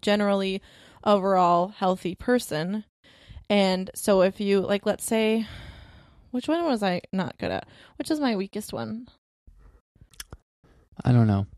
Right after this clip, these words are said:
Speaker 1: I don't know. Let's say it was, um, emotional. Wait, <laughs> I don't know how I would work that out. But, like,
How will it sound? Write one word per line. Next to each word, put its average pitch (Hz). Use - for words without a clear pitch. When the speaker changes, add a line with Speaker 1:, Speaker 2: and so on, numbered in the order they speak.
Speaker 1:
I 247
don't 226
know. 165
Let's 214
say 233
it 202
was, 190
um, 190
emotional. 190
Wait, 190
<laughs> -
I 233
don't 226
know 220
how 196
I 190
would 190
work 202
that 185
out. 180
But, 330
like, 294